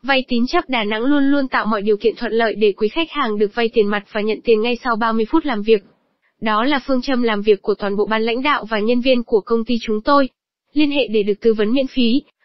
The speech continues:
Đối tượng được vay tín chấp Đà Nẵng. Cho vay tiền mặt nhanh là địa chỉ vay nóng tại Đà Nẵng, hỗ trợ vay cho tất cả mọi người, không phân biệt giới tính, nghề nghiệp, trình độ học vấn. Bạn là sinh viên mới ra trường hay là người lao động làm công ăn lương,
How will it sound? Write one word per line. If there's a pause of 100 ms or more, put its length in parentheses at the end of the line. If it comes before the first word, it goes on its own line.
(120)
Đối
tượng
được
vay
tín
chấp
Đà
Nẵng. (460)
Cho
vay
tiền
mặt
nhanh
là
địa
chỉ
vay
nóng
tại
Đà
Nẵng,
hỗ
trợ
vay
cho
tất
cả
mọi
người, (240)
không
phân
biệt
giới
tính, (160)
nghề
nghiệp, (180)
trình
độ
học
vấn. (300)
Bạn
là (100)
sinh
viên
mới
ra
trường
hay
là
người
lao
động
làm
công
ăn
lương,